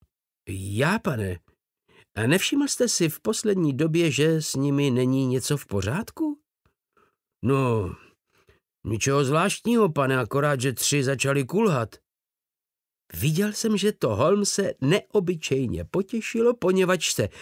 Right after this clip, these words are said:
tlumeně zasmál a zamnul si ruce. "Tohle je trefa, Watsone, tomu říkám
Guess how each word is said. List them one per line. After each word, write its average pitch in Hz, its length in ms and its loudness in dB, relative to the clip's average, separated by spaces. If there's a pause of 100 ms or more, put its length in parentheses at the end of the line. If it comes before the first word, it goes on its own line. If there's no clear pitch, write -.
(260)
tlumeně 143 520 4
zasmál 135 800 2
a 110 140 0
zamnul 113 500 0
si 117 260 0
ruce. - 520 -6 (1120)
"Tohle 202 500 2
je 156 140 -4
trefa, 156 600 -4
Watsone, - 540 -4 (160)
tomu 233 340 4
říkám 180 500 4